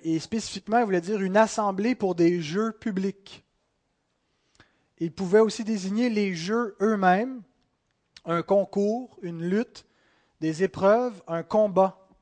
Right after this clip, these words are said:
Et c'est pour ça que agon a donné aussi en français agonie. Parce qu'il y a un combat, il y a une épreuve, il y a une souffrance. Alors, c'est pas une course préparatoire, c'est pas, euh, une course pour se qualifier, c'est l'épreuve officielle.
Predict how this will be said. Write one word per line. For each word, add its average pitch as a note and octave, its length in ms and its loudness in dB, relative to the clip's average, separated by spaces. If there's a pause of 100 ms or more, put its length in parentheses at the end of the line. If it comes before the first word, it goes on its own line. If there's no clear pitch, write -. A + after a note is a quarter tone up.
(100)
Et C#3+ 60 -18
c'est - 80 -20
pour D3 120 -12
ça F#3+ 100 -4
que F3+ 180 -6
agon F#3 480 4
a F3 80 -4
donné E3+ 320 -2
aussi F3+ 260 -6
en F#3 80 -4
français D#3+ 420 -6
agonie. E3+ 600 0 (1300)
Parce C3 180 -12
qu'il E3 360 -2
y D3+ 120 -6
a D3+ 200 -4
un C#3+ 120 -10
combat, F3 420 0
il D#3+ 60 -6
y - 20 -2
a D3+ 40 -4
une D#3 140 -8
épreuve, D#3+ 540 -4 (540)
il C#3+ 40 -12
y - 20 -10
a D3 40 -10
une D3+ 60 -14
souffrance. D#3 760 -10 (1400)
Alors, F3+ 140 -2
c'est A#3+ 100 -4
pas D4 140 2
une A#3+ 100 -2
course - 300 -4
préparatoire, G3+ 840 0
c'est F#3+ 120 -8
pas, A3 480 0
euh, E3 320 -2 (360)
une E3+ 140 -12
course - 360 -6
pour F#3+ 180 -12
se F3 80 -8
qualifier, G3 680 -4
c'est - 180 -8
l'épreuve E3+ 380 -6
officielle. C#3 760 -10